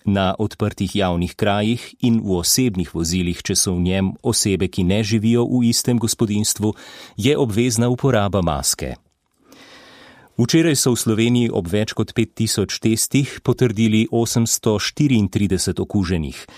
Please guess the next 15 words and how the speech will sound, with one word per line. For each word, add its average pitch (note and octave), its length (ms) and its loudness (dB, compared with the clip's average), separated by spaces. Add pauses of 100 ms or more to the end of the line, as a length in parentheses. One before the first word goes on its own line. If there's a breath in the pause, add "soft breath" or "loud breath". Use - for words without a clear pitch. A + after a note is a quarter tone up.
(280 loud breath)
V A#2 80 2
bolnišnicah G2+ 880 0
zdravijo F#2+ 640 0
dvesto F2 400 -2
dvainštirideset F2 1040 -2
bolnikov F#2 480 0
s - 80 -4
covidom F2 480 -2
devetnajst, D#2+ 720 -4 (320 loud breath)
na G#2+ 160 2
intenzivnih G#2+ 640 0
oddelkih F#2+ 560 -4
jih A#2 240 -2
je G#2 160 2 (240)
petinštirideset. G#2+ 1300 -2